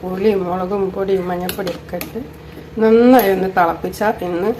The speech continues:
അവൻ ചോറ് തിന്നുമായിരിക്കും. ഞാൻ ഈ തല കളയണതാണ്. അപ്പം ഇന്ന് ഞാൻ വെച്ചല്ല, അവനൊന്ന് കൊടുത്തു നോക്കാം. അവൻ നല്ല ക്ഷീണിതഭരിതനാണ്. അവനെ ഞാൻ കാണിച്ചു തരാം.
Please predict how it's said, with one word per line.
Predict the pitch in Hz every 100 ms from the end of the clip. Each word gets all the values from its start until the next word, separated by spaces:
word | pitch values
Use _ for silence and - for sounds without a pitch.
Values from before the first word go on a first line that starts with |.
| - - - - - - - - - - - - 208
അവൻ | 185 220
ചോറ് | 269 226 247 254
തിന്നുമായിരിക്കും. | 208 202 208 202 214 214 208
ഞാൻ | 220
ഈ | 226
തല | 214 196 208
കളയണതാണ്. | 175 175 180 180 156 -
അപ്പം | - 208
ഇന്ന് | 202 214
ഞാൻ | 196 190
വെച്ചല്ല, | 185 190 175 170 - - - - - - - - - - - - - - - - - - - - - - - - - - - - - - 190
അവനൊന്ന് | 185 220 254 233 220
കൊടുത്തു | 185 170 - 196
നോക്കാം. | - 175
അവൻ | 190 214
നല്ല | 208 220
ക്ഷീണിതഭരിതനാണ്. | 220 196 202 214 233 233 233 233 233 196 196
അവനെ | 208 233
ഞാൻ | 226 220 202
കാണിച്ചു | 180 190 190
തരാം. | 180